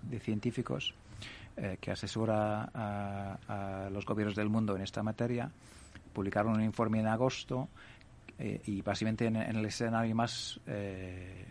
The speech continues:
positivo, más ambicioso de, de reducción de emisiones, vamos a s-, a superar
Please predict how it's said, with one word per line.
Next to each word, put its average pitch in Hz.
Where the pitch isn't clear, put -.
positivo, 117
más 98
ambicioso 101
de, 90
de 92
reducción 101
de 117
emisiones, 135
vamos 107
a 123
s-, -
a 107
superar 117